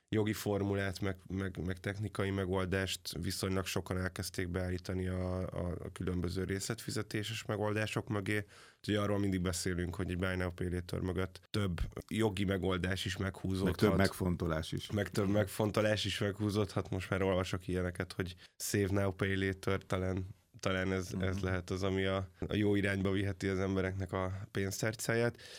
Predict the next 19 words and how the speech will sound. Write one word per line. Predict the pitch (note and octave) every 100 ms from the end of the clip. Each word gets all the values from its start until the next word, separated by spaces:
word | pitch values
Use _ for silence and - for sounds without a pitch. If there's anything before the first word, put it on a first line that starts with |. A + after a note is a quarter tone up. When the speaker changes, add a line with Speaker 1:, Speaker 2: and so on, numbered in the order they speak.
| - -
Speaker 1:
De | -
meglátjuk, | G#2+ A2 A#2+ - B2+ -
a, | - G#2
nem | G2+ A2
is | G2+
ez | G2+
a | G#2
lényeg | G#2 A2 B2
most, | C#3 -
hanem | - B2
az, | A#2
hogy | -
alapvetően | A#2+ A2 - G#2+ A2+ G#2
a |
faktoring | G#2 A2+ F#2+ G#2+ G2+
az | G2+
egy | G2+
nagyon | G2+ G2+ G#2
régi | G#2+ G#2 A2+ A2+